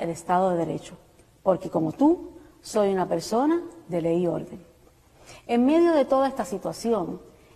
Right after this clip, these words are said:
en septiembre del dos mil diecisiete, los huracanes Irma y María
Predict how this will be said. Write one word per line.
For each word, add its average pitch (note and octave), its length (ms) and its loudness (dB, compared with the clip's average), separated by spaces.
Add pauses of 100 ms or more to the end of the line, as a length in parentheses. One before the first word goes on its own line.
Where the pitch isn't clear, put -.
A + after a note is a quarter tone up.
en A3 140 0
septiembre D4 600 2
del A3 140 2
dos F#3 100 -2
mil A3 180 0
diecisiete, A#3 680 -2 (400)
los G#3 320 -2
huracanes G#3+ 720 -2
Irma D4 360 4
y A3 40 -2
María G#3+ 440 -2